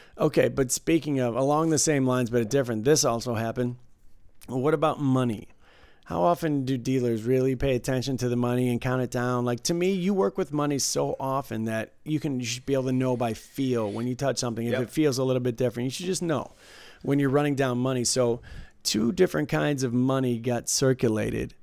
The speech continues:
Speaker 1: uh, I guess. And so they had pictures of it in, in every pit to make sure that we don't accept this money. So if you're still trying, uh, good luck. But anyways,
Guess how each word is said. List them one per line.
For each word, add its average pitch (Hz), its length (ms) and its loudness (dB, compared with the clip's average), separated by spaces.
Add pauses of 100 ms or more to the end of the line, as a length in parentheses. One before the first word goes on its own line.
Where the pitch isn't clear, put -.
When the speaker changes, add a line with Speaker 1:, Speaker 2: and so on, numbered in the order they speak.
(160)
Speaker 1:
uh, 113 340 -4
I 120 100 -4
guess. 113 280 -2
And 131 140 -4
so 135 100 0
they 123 120 2
had 123 140 0
pictures 135 300 0
of 110 140 0
it 117 80 -2
in, 117 140 -2
in 120 200 -2
every 117 220 0
pit 117 320 -2
to 110 80 -6
make 113 160 -2
sure 110 160 -4
that 107 80 -2
we 107 140 -4
don't 107 260 -6
accept 110 340 -4
this - 180 -6
money. 123 360 -4
So - 540 -8 (100)
if 117 120 -12
you're 117 120 -4
still 113 260 -2
trying, 107 680 -4
uh, 110 80 -10
good 101 220 -10
luck. - 180 -10 (100)
But 117 180 -2
anyways, 117 560 0